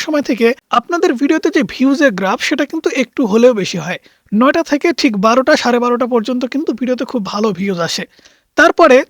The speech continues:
জোহরের ওক্ত, নামাজ কালাম পড়ে কিন্তু আবারও আমরা ঘুম দেই। সেক্ষেত্রে যারা রোজা থাকে, তারা কিন্তু অবশ্যই দুপুরে একটু হলেও ঘুম পারে। আড়াইটা থেকে তিনটার সময় কিন্তু ঘুম থেকে আবারও উঠে একটু হলেও কিন্তু মোবাইল টেপাটেপি করে। আসরের ওক্ত নামাজ কালাম পড়ে আবারও কিন্তু একটু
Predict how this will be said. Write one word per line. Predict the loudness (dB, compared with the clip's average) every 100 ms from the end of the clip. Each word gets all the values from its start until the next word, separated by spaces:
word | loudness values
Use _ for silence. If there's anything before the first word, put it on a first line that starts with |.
| -10 -12 -2
জোহরের | 0 2 2 0
ওক্ত, | -4 -10 -12 _ 2 4
নামাজ | 4 0 2
কালাম | 2 2 2
পড়ে | 2 2
কিন্তু | 0 4 4
আবারও | 6 4 4 2
আমরা | -2 -2 -2
ঘুম | 0 2 0
দেই। | -4 -12 _ -10 -4
সেক্ষেত্রে | -4 -2 0 2
যারা | 4
রোজা | 2 2 0
থাকে, | 0 -2 0
তারা | 0
কিন্তু | 0 -2 0
অবশ্যই | 2 2 0 0 0
দুপুরে | 0 0 -2
একটু | -4 -4
হলেও | 0 0
ঘুম | 0 -2 0
পারে। | -2 -2 -10 -20 -2 2
আড়াইটা | 2 0 -2
থেকে | -2 -4
তিনটার | -4 -4 -4 -4
সময় | -6 -4
কিন্তু | -6 -4
ঘুম | -4 -4
থেকে | -4 -2 0
আবারও | 2 4 4 4
উঠে | 0 -4 -4 _ -12
একটু | -8 -2 0
হলেও | 2 0
কিন্তু | 0 -2 -2
মোবাইল | -2 -4
টেপাটেপি | -4 -6 -6 -8 -10 -10
করে। | -10 _ _ -20 -20 _ -2
আসরের | -2 0 0 0
ওক্ত | -2 -4
নামাজ | -4 -4
কালাম | -4 -4 -4
পড়ে | -2 0
আবারও | 2 0
কিন্তু | 0 -4 -4
একটু | -4